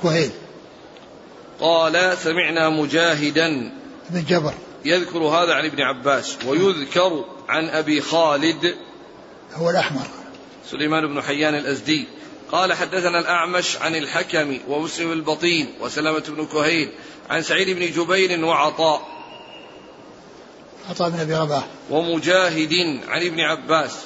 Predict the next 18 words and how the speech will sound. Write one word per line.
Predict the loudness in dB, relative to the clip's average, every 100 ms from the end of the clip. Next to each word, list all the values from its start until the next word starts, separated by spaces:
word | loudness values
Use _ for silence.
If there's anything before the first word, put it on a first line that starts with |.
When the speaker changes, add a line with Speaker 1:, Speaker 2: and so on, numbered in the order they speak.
| -16 -20 -20 -20 -20 -20 -20 -20 -20 -20 -20 -2
Speaker 2:
وقال | 0 2 4 4 4 2
يحيى | 0 0 2 4 2 -2 -14 -10 -10 -10 -14 -16 -18 -20 -20 -20 -20 -20 -20 -20 -20 -16 -10
بن | -6
سعيد | -2 0 2
الأنصاري، | 0 0 -2 0 2 2 0 -4 -8
Speaker 1:
نعم، | -4 -2
Speaker 2:
وأبو | 0 2 0 -2 0
معاوية | 2 4 4 4 2 2 2 -2 -16 -18 -18 -18 -20 -20 -20 -20 -20 -20 -20 -20 -20 -20 -20 -20 -20 -20 -20 -16
محمد | -8 -6 -6
بن | -6
خازم | -4 -4 -4
الضرير | -6 -4 -2 0 0 -2 -18 -6
عن | -2 0
الأعمش | 0 0 0 2 0 0 0 -2 -8 -18 -10 -4
عن | -2
مسلم | 0 -2 -2 0 2 0 -2 -10 -18 -4
عن | -2 -2
سعيد، | 0 0 2 2 2 2 0 -2